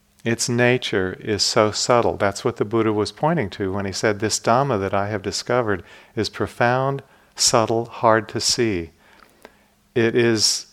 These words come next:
as far as I know, the subtlest element imaginable within our being.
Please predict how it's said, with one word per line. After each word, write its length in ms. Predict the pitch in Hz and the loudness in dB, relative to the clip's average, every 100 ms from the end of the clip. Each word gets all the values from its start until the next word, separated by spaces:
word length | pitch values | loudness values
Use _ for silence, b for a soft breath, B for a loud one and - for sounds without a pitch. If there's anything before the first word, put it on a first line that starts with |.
| _ - | _ -10
as 160 | 113 | -8
far 260 | - 143 135 | 4 6 6
as 160 | 113 127 | 4 2
I 200 | 131 139 | 2 2
know, 260 | 98 95 | 0 -2
the 160 | 95 104 | -4 -2
subtlest 680 | - 143 127 120 113 - - | 0 2 2 2 0 -4 -4
element 480 | 117 107 104 104 101 _ - | -2 -2 -2 -4 -6 _ -10
imaginable 960 | 117 107 110 113 117 110 92 101 101 101 _ b b b b b b b b | -6 0 2 2 -2 -6 -10 -10 -12 -16 _ b b b b b b b b
within 560 | 107 104 - 131 117 110 | -2 -2 -2 -2 -2 -2
our 260 | 104 98 95 | -2 -4 -4
being. 520 | 104 107 98 82 | -4 -4 -4 -8